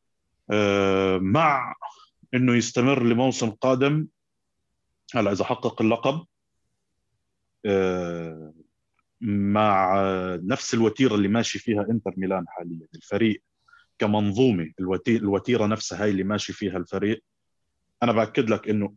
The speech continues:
لو حاليًا، إحنا حاليًا بهذا الوقت الحاضر بنلعب دوري أبطال أوروبا، المجموعة، المجموعة نفسها اللي كنا عم نلعبها، بنلعب فيها دوري أبطال أوروبا، راح نتصدرها وبجدارة. عشان هيك،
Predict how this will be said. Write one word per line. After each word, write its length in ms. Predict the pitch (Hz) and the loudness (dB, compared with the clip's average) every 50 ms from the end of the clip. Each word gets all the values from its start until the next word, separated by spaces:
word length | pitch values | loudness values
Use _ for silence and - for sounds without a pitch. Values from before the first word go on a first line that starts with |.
| _ | _
لو 300 | 113 113 135 156 156 135 | 0 2 4 4 4 4
حاليًا، 960 | 117 - - - 135 131 131 131 127 127 139 165 170 147 120 104 90 80 78 - _ _ - | 2 0 -2 0 2 4 4 6 6 6 6 6 4 4 4 2 0 -2 -8 -14 _ _ -6
إحنا 200 | 127 - 110 95 | -4 -4 -4 -8
حاليًا 340 | - - 117 117 113 113 101 | -4 0 0 2 4 2 2
بهذا 280 | 92 90 110 117 107 | 2 0 0 2 2
الوقت 260 | 107 104 110 - - 110 | 2 0 0 -2 -4 -6
الحاضر 440 | 98 - - 107 98 87 87 80 - _ _ _ _ _ _ - | -6 -2 -2 -2 -2 -2 -6 -10 -10 _ _ _ _ _ _ -12
بنلعب 560 | 95 90 95 131 151 156 - 123 117 107 101 | -8 -4 0 2 2 2 2 0 -2 -2 -2
دوري 300 | 110 123 131 127 120 113 | 0 2 4 4 2 2
أبطال 300 | 110 - _ - 117 113 | -2 -2 _ -2 -2 0
أوروبا، 360 | - 117 117 110 90 - 92 | 2 2 0 0 0 -2 -6
المجموعة، 640 | 90 92 98 101 95 101 107 104 110 131 120 104 - | -4 -2 -2 -2 -2 -2 0 2 2 2 2 2 0
المجموعة 480 | 104 104 107 101 104 123 135 113 104 | -2 -2 -2 0 0 0 0 0 2
نفسها 280 | 110 123 123 - - 107 | 0 0 -2 -2 -4 -6
اللي 100 | 98 95 | -6 -6
كنا 220 | - - 117 110 | -4 -4 -2 -2
عم 100 | 110 107 | -2 -2
نلعبها، 300 | 107 107 104 104 101 87 | 0 0 -2 -2 -2 -4
بنلعب 300 | 85 90 110 123 123 117 | -6 -4 -4 -2 -2 -2
فيها 200 | 113 - 120 110 | -4 -4 -6 -4
دوري 200 | 110 113 113 110 | -2 0 0 -2
أبطال 220 | 107 101 - 113 104 | -2 -4 -6 -6 -4
أوروبا، 380 | 104 120 127 120 - - 127 - _ _ - - - _ _ | -2 -4 -4 -4 -4 -6 -6 -6 _ _ -20 -20 -20 _ _
راح 220 | 92 117 131 - - | 0 0 0 2 2
نتصدرها 840 | 117 110 - - 120 101 101 107 131 131 123 110 123 131 139 139 - _ _ _ _ _ _ _ _ _ | -2 -2 0 -2 -4 -2 0 0 0 0 2 2 2 0 0 0 -6 _ _ _ _ _ _ _ _ _
وبجدارة. 680 | - 117 117 117 107 - 120 107 110 107 92 87 78 - _ _ _ _ _ _ _ _ _ _ _ _ _ _ _ _ _ _ _ _ _ _ _ _ _ _ _ | -2 -2 -2 -2 0 0 0 2 2 2 2 0 -2 -8 _ _ _ _ _ _ _ _ _ _ _ _ _ _ _ _ _ _ _ _ _ _ _ _ _ _ _
عشان 300 | - - - 135 143 139 | -14 -4 -2 0 0 2
هيك، 220 | 127 135 151 151 | 2 2 0 0